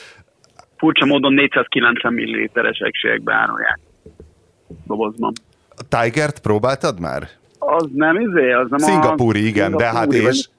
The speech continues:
Speaker 1: vagy
Speaker 2: Akkor
Speaker 1: Igen, igen.
Speaker 2: kevésbé
Speaker 1: De
Speaker 2: lennél
Speaker 1: itt,
Speaker 2: true arc egy
Speaker 1: hát
Speaker 2: szingapúri sörrel?
Speaker 1: Tajföldön? Hát persze, hát két országgal arrébb van, ne viccelj, plusz drágább a seven eleven-ben a szuti. Egyébként Tigert még nem is láttam most, hogy mondod, eszembe se jutott, hogy van, pedig, pedig van minden, de, de azt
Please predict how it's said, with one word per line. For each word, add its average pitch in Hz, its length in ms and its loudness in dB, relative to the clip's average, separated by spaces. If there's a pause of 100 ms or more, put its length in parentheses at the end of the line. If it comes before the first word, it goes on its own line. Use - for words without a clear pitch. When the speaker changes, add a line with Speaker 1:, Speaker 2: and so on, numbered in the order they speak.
(280)
Speaker 1:
vagy 170 160 4
Speaker 2:
Akkor 165 140 4
Speaker 1:
Igen, 214 220 6
igen. 175 200 4 (120)
Speaker 2:
kevésbé 135 420 2
Speaker 1:
De 139 100 4
Speaker 2:
lennél 285 160 4
Speaker 1:
itt, 226 60 2
Speaker 2:
true 127 280 2
arc 135 180 0
egy 147 60 2
Speaker 1:
hát - 80 2
Speaker 2:
szingapúri 123 500 0
sörrel? 104 600 -2 (180)
Speaker 1:
Tajföldön? 147 580 0
Hát - 180 -4
persze, - 300 0
hát 123 180 -2
két - 240 0
országgal 156 400 2
arrébb 113 240 2
van, 123 140 -2
ne 135 100 2
viccelj, 123 300 0
plusz 156 240 -6
drágább 127 360 0 (100)
a 123 320 -2 (220)
seven 127 240 -4 (100)
eleven-ben 113 420 -4
a - 120 -10
szuti. 123 200 -4
Egyébként 165 360 0
Tigert 339 380 2
még 285 120 0
nem 294 140 2
is 123 120 -4
láttam 117 400 0
most, 120 200 -2
hogy 117 120 0
mondod, 120 260 0
eszembe 123 360 0
se - 140 -2
jutott, 117 360 -2 (960)
hogy 135 220 4
van, 123 240 4
pedig, 143 360 2
pedig 160 240 2
van 165 220 2
minden, 123 600 0
de, 131 380 2
de 143 100 2
azt 131 140 -2